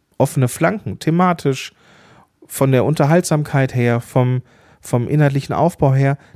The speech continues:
dann kann man daran arbeiten. Das ist aber kein Manko,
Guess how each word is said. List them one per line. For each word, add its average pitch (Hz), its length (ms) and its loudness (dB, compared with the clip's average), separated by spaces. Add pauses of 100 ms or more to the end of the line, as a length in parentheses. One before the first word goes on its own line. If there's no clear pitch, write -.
dann 151 180 -2
kann 175 180 0
man 160 180 4
daran 147 280 0
arbeiten. 147 560 -6 (2000)
Das 98 120 -10
ist 143 120 -2
aber 120 140 2
kein 127 320 0
Manko, 127 520 -4